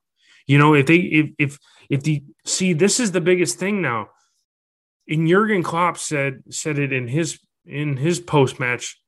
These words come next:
interview too, he said, "We're kind of blind to all this." And it's like,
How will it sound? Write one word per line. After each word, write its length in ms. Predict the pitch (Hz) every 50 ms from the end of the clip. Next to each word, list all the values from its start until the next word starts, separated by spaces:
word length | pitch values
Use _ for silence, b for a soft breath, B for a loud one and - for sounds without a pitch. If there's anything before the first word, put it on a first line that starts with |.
| _ _ _ _ _ _
interview 420 | - 143 135 131 120 120 127 123 117
too, 420 | - - 180 170 151 113 b b b b b b b b b _ -
he 80 | 156 156
said, 220 | 147 - 165 143
"We're 180 | 135 160 170 170
kind 320 | - 190 185 190 196 180
of 120 | 143 117 107
blind 600 | 110 101 110 120 131 143 156 160 160 151 131 -
to 200 | - 139 120 117
all 200 | 110 110 110 107
this." 320 | 104 107 104 101 - - - 151
And 80 | 165
it's 240 | 175 170 - - -
like, 180 | 160 156 147